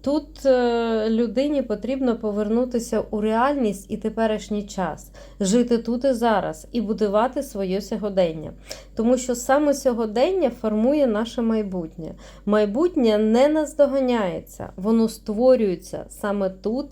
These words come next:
і зараз, у сьогоденні. А якщо ви в своїх думках, головою десь там, ганяєтесь за міражами, то ви ніколи їх не наздоженете.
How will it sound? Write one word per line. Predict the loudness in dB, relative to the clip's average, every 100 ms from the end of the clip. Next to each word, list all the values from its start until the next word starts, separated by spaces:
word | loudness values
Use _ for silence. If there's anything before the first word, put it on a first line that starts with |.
| -6
і | -6
зараз, | 0 2 4 2 -4 -12 -6
у | -6
сьогоденні. | -2 -2 -2 0 0 0 -2 -8 -14 -20 -18 -14 -2
А | 0
якщо | 2 -2 -2 4 4
ви | 4 0 0
в |
своїх | -4 -4 0 0 0
думках, | -2 -2 0 2 2 0 -10 -20 -10
головою | -6 0 2 2 2 2 2 0
десь | 0 0 0 -2
там, | 0 2 2 -2 -6 -20 -4
ганяєтесь | 0 2 2 2 0 0 -2 -2
за | 0 -2
міражами, | 0 0 0 0 0 2 0 -2 -6 -20 -20 -14 -4
то | -2
ви | 0 0 2 0 -6 -10
ніколи | -2 -2 -2 -2 2 4 4 2 0
їх | -4 -4 -4 -4 -2
не | -2
наздоженете. | -2 -4 -4 -6 -4 -2 0 -2 -4 -14